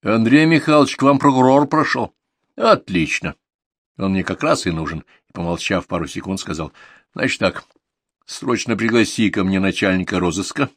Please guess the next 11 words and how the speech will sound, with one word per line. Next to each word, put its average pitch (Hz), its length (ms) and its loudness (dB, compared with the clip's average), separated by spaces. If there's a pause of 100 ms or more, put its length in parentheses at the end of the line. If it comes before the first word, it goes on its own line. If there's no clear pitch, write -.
(380)
начальника 95 500 -2
криминальной 104 540 2
милиции, 90 560 -2 (420)
старшего 104 520 -2
участкового 92 580 0
и 110 60 4
начальника 185 520 0
следствия. - 540 -6 (380)
Давай 98 320 -2
в - 100 -16
темпе. 80 400 -6